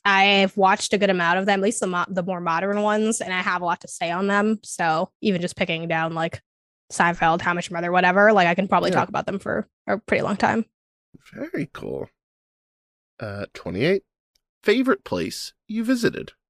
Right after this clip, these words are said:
Speaker 1: <sighs> I guess I'd have to go with, like, Mexico in general. Um, I was
Speaker 2: Ooh.
Speaker 1: in Monterrey, uh, La Colita, Oaxaca, were the places that I visited. And I think just from, like, a, you know, cultural perspective, like,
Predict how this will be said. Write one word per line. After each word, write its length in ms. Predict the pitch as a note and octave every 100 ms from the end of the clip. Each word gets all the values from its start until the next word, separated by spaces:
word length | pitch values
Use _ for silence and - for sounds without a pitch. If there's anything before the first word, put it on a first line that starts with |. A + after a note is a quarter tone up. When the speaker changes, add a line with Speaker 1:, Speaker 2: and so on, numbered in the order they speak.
| _ _ _ _ _ _ _ _
Speaker 1:
<sighs> 460 | - - - - -
I 100 | C#4+
guess 220 | F4+ A4+
I'd 120 | B4+ E4+
have 240 | B3 C4+
to 80 | D4+
go 320 | G3+ A#3 A#3
with, 200 | B3 A3+ G#3
like, 460 | F3+ F3+ - - - _ _ _ _ -
Mexico 720 | G3 G3 F#3+ - A#3+ A3+ G#3+ G#3+
in 200 | F#3 F3
general. 960 | F3 E3+ F3+ G#3 B3 D4 E4 F4+ F4
Um, 420 | D4+ G3 F#3+ G3 F#3+
I 140 | G3+
was 220 | G#3+ G#3
Speaker 2:
Ooh. 40 | B3
Speaker 1:
in 420 | A#3+ A#3 A3+ G#3+ A#3
Monterrey, 960 | A3 A3 A3 A3 G#3+ G#3 G#3 G#3 G3+ F#3+
uh, 460 | F#3 F3+ F3+ F3+ -
La 100 | G#3
Colita, 260 | A3 G3+ F#3+
Oaxaca, 400 | F#3 F#3 E3+ F3
were 100 | F3+
the 120 | F3
places 340 | - F3+ F#3
that 100 | F#3
I 80 | F3+
visited. 520 | F3+ F3 F#3+ F3+ F3+ -
And 140 | G#3 G3+
I 500 | G3 G3 G3 G3 - _ _ _ _ -
think 220 | E4 D#4
just 160 | D4
from, 220 | - B3 A#3
like, 200 | G#3+ G#3
a, 480 | F3+ F3+ F3+ F3+ - _ _ _ _ _ _ _
you 80 | B3
know, 140 | A3
cultural 420 | G3+ B3 A#3 A#3+ A3+
perspective, 480 | A#3 A#3 G#3+ A3
like, 200 | G3+ F3+